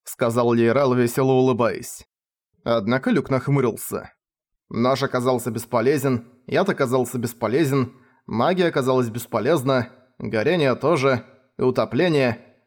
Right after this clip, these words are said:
Со всеми этими испытаниями, как и следовало ожидать, я устаю. Лейрал улыбнулся.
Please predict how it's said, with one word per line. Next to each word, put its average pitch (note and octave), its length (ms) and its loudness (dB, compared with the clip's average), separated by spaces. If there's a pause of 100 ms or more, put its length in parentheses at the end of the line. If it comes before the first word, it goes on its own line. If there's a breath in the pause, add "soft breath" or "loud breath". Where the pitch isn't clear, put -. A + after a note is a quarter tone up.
Со - 180 -8
всеми F#3 280 0
этими C#3+ 340 0
испытаниями, C3+ 680 0
как F3 180 -4
и C#3+ 80 0
следовало B2+ 460 0
ожидать, B2+ 440 -2 (320)
я F#3+ 220 2
устаю. B2 600 0 (680)
Лейрал B2 680 2
улыбнулся. B2+ 800 0